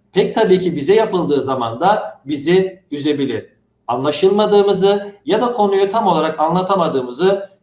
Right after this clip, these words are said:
ifade edebilir, düşünebiliriz. Bu saydığım özelliklerin tamamı iletişimde yaptığımız hatalardır. Bunları yapmaz, etkili iletişim için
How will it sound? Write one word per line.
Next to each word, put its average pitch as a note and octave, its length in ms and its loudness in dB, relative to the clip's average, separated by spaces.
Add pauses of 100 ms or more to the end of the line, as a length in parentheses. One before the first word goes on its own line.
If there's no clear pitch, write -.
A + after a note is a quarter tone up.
ifade F3 960 0
edebilir, D3 760 0 (120)
düşünebiliriz. B2+ 920 -6 (240)
Bu C#4 120 0
saydığım D#3 520 2
özelliklerin C3+ 680 -2
tamamı D3+ 640 0 (160)
iletişimde F3+ 560 -2
yaptığımız D#3 580 -2
hatalardır. D3 800 -2 (380)
Bunları A3 360 0
yapmaz, E3+ 600 0 (240)
etkili E3 360 -6
iletişim A#3 460 -6
için D3 480 -8